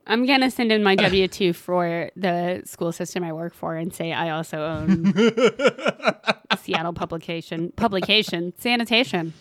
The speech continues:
Speaker 2: We got a one-star review from Kevin C. We're getting started. You ready to get started?
Speaker 1: Yes. I hope Keats is here.
Speaker 2: Keats is not here.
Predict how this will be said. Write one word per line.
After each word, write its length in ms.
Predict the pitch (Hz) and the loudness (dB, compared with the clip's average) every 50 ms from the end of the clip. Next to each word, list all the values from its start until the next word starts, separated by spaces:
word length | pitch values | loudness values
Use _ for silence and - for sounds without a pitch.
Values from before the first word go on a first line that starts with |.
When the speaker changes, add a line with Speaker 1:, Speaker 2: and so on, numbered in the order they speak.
| - - - _ _ _ _ _ _ _ _ _ _ _ _ _ _ _ _ _ _ _ _ _ _ _ _ _ _ _ _ _ _ _ _ _ _ _ _ _ _ _ _ _ | -20 -20 -20 _ _ _ _ _ _ _ _ _ _ _ _ _ _ _ _ _ _ _ _ _ _ _ _ _ _ _ _ _ _ _ _ _ _ _ _ _ _ _ _ _
Speaker 2:
We 120 | - 226 220 | 4 4 6
got 120 | 190 156 | 8 8
a 60 | 143 | 8
one-star 400 | 131 135 131 127 117 - 143 127 | 8 8 6 6 4 6 6 8
review 180 | 120 117 127 143 | 8 8 6 4
from 140 | 143 - 113 | 4 2 0
Kevin 280 | - - 127 117 110 101 | 2 2 2 4 2 0
C. 160 | - - 143 | 2 4 4
We're 100 | 139 117 | 4 4
getting 200 | 107 135 - 117 | 4 2 -2 -4
started. 420 | - - 123 139 185 139 98 92 98 | 0 2 4 4 4 4 2 0 2
You 80 | 110 | 2
ready 160 | 113 123 123 127 | 4 4 4 4
to 60 | 131 | 4
get 160 | 127 135 127 | 2 0 0
started? 400 | - - 135 131 156 208 247 233 - | 0 2 2 4 4 2 2 -2 -4
Speaker 1:
Yes. 560 | 208 170 185 208 190 - - - - - - _ _ _ _ _ _ _ _ _ _ _ - | -4 0 2 2 2 0 -4 -10 -20 -20 -20 _ _ _ _ _ _ _ _ _ _ _ 2
I 80 | - 190 | 4 6
hope 180 | 220 220 - - | 6 6 4 4
Keats 280 | - 240 220 - - | 2 2 2 4 2
is 140 | 185 170 - | 0 0 0
here. 280 | - 170 165 165 160 - _ _ _ _ _ _ _ _ _ _ _ _ - - | 0 0 0 0 -4 -6 _ _ _ _ _ _ _ _ _ _ _ _ -14 -4
Speaker 2:
Keats 260 | - - 202 190 - 165 | 2 2 2 2 2 2
is 80 | 139 | 2
not 180 | 143 131 120 98 | 4 4 4 4
here. 180 | 101 90 87 | 0 -4 -6